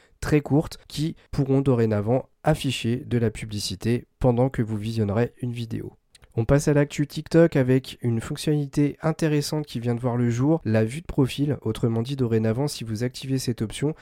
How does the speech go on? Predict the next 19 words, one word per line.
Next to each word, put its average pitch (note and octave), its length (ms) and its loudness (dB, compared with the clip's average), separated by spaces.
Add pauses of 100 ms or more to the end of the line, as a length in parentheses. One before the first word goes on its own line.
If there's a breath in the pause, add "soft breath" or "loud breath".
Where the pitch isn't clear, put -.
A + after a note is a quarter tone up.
(160 loud breath)
vous A#2 60 -2
pourrez B2 220 0
savoir C#3 400 0
qui - 300 -8
est C3+ 80 0
venu B2+ 260 0
voir D3 180 0
votre A#2+ 300 -4
profil D3 420 -6
TikTok C3+ 500 -2 (120)
et E3 100 2
inversement, D#3 580 0
si C#3+ 160 -10
vous A#2 180 -4
activez C3+ 340 -6
cette A#2+ 240 -6
option, C#3+ 320 -6 (140)
eh G#2+ 80 -2
bien, C3 260 2